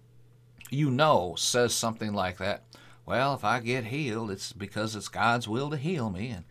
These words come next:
if not, it's his, if it's not his will, then I won't get healed." If you believe that, if that's the way you believe, let me ask you a question, and an honest question.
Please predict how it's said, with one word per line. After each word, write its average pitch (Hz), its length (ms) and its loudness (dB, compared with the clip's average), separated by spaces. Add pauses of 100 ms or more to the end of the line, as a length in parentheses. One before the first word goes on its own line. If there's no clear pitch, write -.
(340)
if 110 280 -2
not, 135 340 0
it's 117 240 -8
his, 185 320 -2
if 101 320 -10
it's 107 180 -6
not 170 260 2
his 110 240 -2
will, 110 340 -4
then 107 440 -4
I 87 260 -6
won't 82 320 -12
get 135 200 -6
healed." 165 480 -6 (640)
If 117 180 -6
you 208 200 2
believe 139 480 2
that, 87 280 -6 (200)
if 82 120 -8
that's 220 220 -2
the - 80 -8
way 160 160 -2
you 147 140 -2
believe, 95 420 -6 (560)
let 202 100 -2
me 214 140 0
ask 180 240 -4
you 135 80 -4
a 117 40 -4
question, - 480 -10 (280)
and 101 240 -4 (480)
an - 180 -8
honest 170 440 0
question. - 380 -4